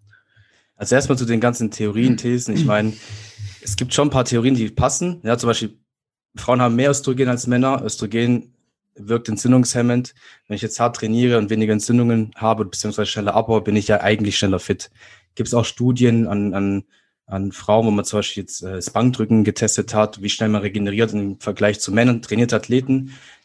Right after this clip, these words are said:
Da waren auch Fra-, Frauen schneller fitter. Das heißt aber nicht, dass ich jetzt den Frauen mehr Volumen oder mehr Intensitäten gebe als ein Mann. Also wenn beide gleich hart trainieren und sie haben die gleichen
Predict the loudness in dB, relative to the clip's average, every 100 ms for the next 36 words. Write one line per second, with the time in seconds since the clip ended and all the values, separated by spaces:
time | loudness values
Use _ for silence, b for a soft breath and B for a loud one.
0 | -2 2 4 4 2 -4 -6 0 0 2
1 | 0 0 -2 -2 -2 -4 _ _ _ _
2 | _ _ _ -2 0 2 2 2 2 -2
3 | -2 -4 -4 -10 -2 2 4 2 0 0
4 | 2 2 2 -2 -2 0 0 -2 -4 -6
5 | -6 -2 -2 0 -2 -2 -4 -2 0 0
6 | -4 B B B 0 2 4 4 4 4
7 | 2 2 0 0 2 4 4 4 2 -2
8 | 0 2 2 2 0 2 -2